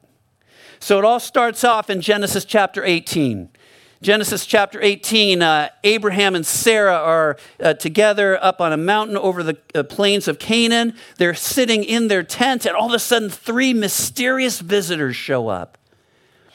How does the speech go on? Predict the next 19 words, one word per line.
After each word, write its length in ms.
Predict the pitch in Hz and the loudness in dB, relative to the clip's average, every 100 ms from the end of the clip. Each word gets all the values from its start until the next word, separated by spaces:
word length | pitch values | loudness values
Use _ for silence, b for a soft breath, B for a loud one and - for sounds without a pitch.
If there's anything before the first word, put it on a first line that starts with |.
| B B | B B
And 180 | - 170 | -4 2
they 180 | 208 240 | 2 2
know 480 | 202 196 233 233 208 | 0 0 2 2 0
that 200 | 165 151 | -2 -2
this 240 | 190 190 | -2 -2
is 100 | 175 | -4
something, 540 | - 175 160 156 147 147 | -2 -2 -2 -2 -2 -2
these 300 | 160 156 147 | -4 -4 -2
are 140 | 151 143 | -4 -2
interesting 460 | 143 135 135 131 | -4 -4 -6 -4
folks. 260 | 127 151 - | -2 -2 0
They 140 | 160 | -2
know 220 | 156 175 | 0 -2
there's 200 | 170 151 | -2 -4
something 240 | - 143 135 | -4 -4 -4
spiritual 460 | - - 160 - | -8 -4 -4 -2
going 280 | 151 143 139 | -2 0 0
on 200 | 139 135 | -2 -2
here. 220 | 131 139 | -2 -4